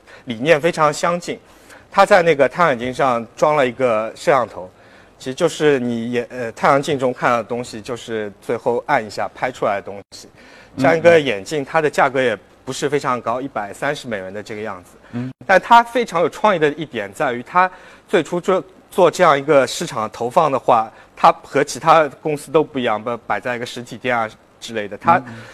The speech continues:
Speaker 1: 它就是在全美放了大概五个这样一个自动的售货机，就类似于买饮料这样子，
Speaker 2: 嗯，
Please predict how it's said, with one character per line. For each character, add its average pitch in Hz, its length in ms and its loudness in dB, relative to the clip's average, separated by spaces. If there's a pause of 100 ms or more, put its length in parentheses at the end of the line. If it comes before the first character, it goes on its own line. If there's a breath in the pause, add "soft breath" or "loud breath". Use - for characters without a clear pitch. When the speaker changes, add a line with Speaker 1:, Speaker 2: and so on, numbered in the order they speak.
(140 loud breath)
Speaker 1:
它 202 140 6
就 220 120 2
是 165 300 0
在 151 220 4
全 131 240 -2
美 127 160 -2
放 143 180 -2
了 127 80 -4
大 131 100 0
概 131 80 2
五 120 240 -4
个 139 220 0
这 139 140 -6
样 113 100 -2
一 107 60 -8
个 113 80 -6
自 - 200 -14
动 147 220 -4
的 113 140 -4
售 139 200 -6
货 123 160 -4
机， 117 240 -14 (400 soft breath)
就 135 120 -6
类 143 100 2
似 139 160 -6
于 135 40 -4
买 123 180 0
饮 120 200 -6 (120)
料 143 180 2
这 113 100 -6
样 101 220 -8
子， 95 120 -20
Speaker 2:
嗯， 120 160 -10